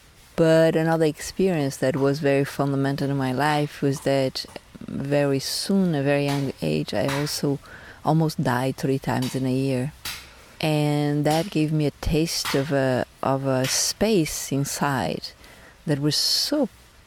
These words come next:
incredibly beautiful that I felt, "This is where I want to live, in this space." And I could correlate that with the sensitivity that, uh, happened to me during sex.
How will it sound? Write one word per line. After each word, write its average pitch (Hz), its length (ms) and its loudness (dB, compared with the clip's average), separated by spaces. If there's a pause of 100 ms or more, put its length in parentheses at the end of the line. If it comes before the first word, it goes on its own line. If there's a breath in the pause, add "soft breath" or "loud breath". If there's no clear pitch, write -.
(120)
incredibly 165 760 0
beautiful 147 640 0 (920 loud breath)
that 139 560 2 (280)
I 135 260 0
felt, 139 800 0 (240)
"This 139 240 -2
is 147 160 -2
where 147 200 2
I - 20 4
want 156 220 0
to 170 60 0
live, 196 240 4
in 135 120 2
this 196 140 0
space." - 600 -4 (1040 loud breath)
And 156 460 0 (120)
I 139 180 0
could 156 300 -4
correlate 147 600 0 (340)
that 135 400 -2
with - 420 -6 (1120 loud breath)
the 160 100 0
sensitivity 143 840 -2
that, 143 280 0
uh, 113 240 -2
happened 135 400 -4
to 143 140 -6
me 139 300 0
during 127 520 -4
sex. - 640 -8